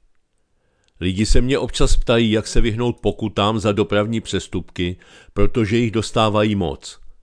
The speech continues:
Obvyklá odpověď, kterou můžete na internetu od různých dobroserů dostat, je nepáchat dopravní přestupky. Zní to na první pohled velmi logicky.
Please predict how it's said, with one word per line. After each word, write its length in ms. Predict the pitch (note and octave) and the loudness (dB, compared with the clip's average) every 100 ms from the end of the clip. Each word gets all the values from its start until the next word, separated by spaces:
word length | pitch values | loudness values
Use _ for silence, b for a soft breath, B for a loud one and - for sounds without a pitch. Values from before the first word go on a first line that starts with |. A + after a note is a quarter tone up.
| _ _ _ - | _ _ _ -12
Obvyklá 480 | F2+ G#2+ C3 A#2 G#2+ | -2 0 2 2 0
odpověď, 580 | A2 - B2+ G#2+ F2+ | -4 2 2 2 -4
kterou 200 | - G#2+ | -2 0
můžete 440 | G2+ G2+ G#2+ A2 A2 | 2 0 -2 -2 -2
na 80 | A2+ | -2
internetu 720 | A2 G#2+ A#2 G#2+ G2 F2+ G2 | -2 -2 -2 0 -2 -4 -8
od 240 | - G2+ | -2 0
různých 540 | G2 G#2 A2+ F#2+ A2+ G2 | 2 0 0 -2 -2 0
dobroserů 680 | G#2+ F#2+ F#2 - F#2+ F2 E2 | 0 0 -4 -4 -6 -6 -6
dostat, 580 | A#2 - - C2+ - _ _ _ _ | -8 -8 -10 -12 -14 _ _ _ _
je 340 | F#2+ F#2+ F#2 - _ _ - | -2 0 -2 -8 _ _ -6
nepáchat 500 | F#2 F2 F2+ F2 F2+ | -6 0 0 0 -2
dopravní 440 | F2 E2+ E2+ F2+ | -2 -2 -2 -4
přestupky. 640 | E2 F#2 - - _ - - _ _ b b b b b b - | -6 -8 -8 -16 _ -18 -18 _ _ b b b b b b -10
Zní 440 | G2 A2 A2 A#2 | 0 2 4 2
to 140 | D#3+ | 4
na 120 | D#3 C#3+ | 2 2
první 340 | C3 C3 C#3 | 0 0 0
pohled 340 | C3 A#2 C3+ | 0 0 0
velmi 260 | A#2+ B2 B2 | 0 0 0
logicky. 640 | A2+ E2+ D#2+ - - C#2 | -2 -2 -6 -10 -14 -14